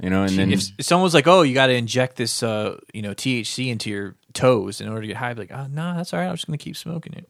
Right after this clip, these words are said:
Speaker 1: And, and, and that's the other problem is that, like, uh, just, just with that is that, like, it, it's
Speaker 2: God,
Speaker 1: it,
Speaker 2: drugs are so bad.
Speaker 1: what they end up chasing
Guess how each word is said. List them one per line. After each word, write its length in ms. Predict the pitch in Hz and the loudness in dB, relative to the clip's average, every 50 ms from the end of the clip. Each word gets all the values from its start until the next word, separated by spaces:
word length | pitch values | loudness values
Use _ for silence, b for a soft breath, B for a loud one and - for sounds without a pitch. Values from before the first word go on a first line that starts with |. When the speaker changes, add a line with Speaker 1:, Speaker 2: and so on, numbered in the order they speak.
| - 120 | 0 4
Speaker 1:
And, 160 | 135 143 147 | 6 6 6
and, 120 | 147 147 156 | 6 4 2
and 140 | 143 160 165 | 2 2 2
that's 140 | 170 - - | 2 2 2
the 100 | - - | 2 2
other 120 | 147 139 | 4 4
problem 380 | 127 - 131 120 135 139 131 107 | 4 4 4 4 4 4 4 2
is 80 | 98 | 2
that, 140 | 92 - - | 0 -2 -2
like, 360 | - 90 85 80 - - - - - | -2 -2 -4 -4 -8 -12 -16 -12 -10
uh, 80 | - - - - - - | -8 -8 -8 -8 -8 -6
just, 180 | - 107 - | -8 -6 -4
just 220 | - 120 104 - - | -2 -2 -2 0 -2
with 140 | 92 - | -4 -2
that 200 | 95 98 104 101 | 0 0 0 0
is 100 | 92 87 | 0 -2
that, 140 | - 90 - | -4 -6 -6
like, 300 | 82 82 82 80 - _ _ _ - - - | -6 -6 -6 -8 -12 _ _ _ -20 -12 -8
it, 240 | - 87 85 - - | -6 -4 -4 -4 -4
it's 300 | 95 95 - - - - b b b b b b b b b b b b - - - | -4 -4 -4 -4 -8 -12 b b b b b b b b b b b b -20 -20 -16
Speaker 2:
God, 160 | 139 131 120 | -14 -10 -8
Speaker 1:
it, 40 | - | -8
Speaker 2:
drugs 160 | 101 98 98 98 | -8 -10 -12 -14
are 40 | |
so 200 | - - - 101 | -14 -12 -12 -10
bad. 260 | 98 - 98 98 101 117 | -10 -10 -10 -2 4 6
Speaker 1:
what 140 | 120 120 | 6 6
they 120 | - 120 - | 6 4 2
end 280 | - 110 120 127 120 | 4 4 4 6 6
up 160 | 113 95 - - | 4 2 0 -2
chasing 640 | - - 110 123 127 - 98 87 87 87 92 101 | -4 0 0 0 0 0 -2 -2 -2 -4 -6 -10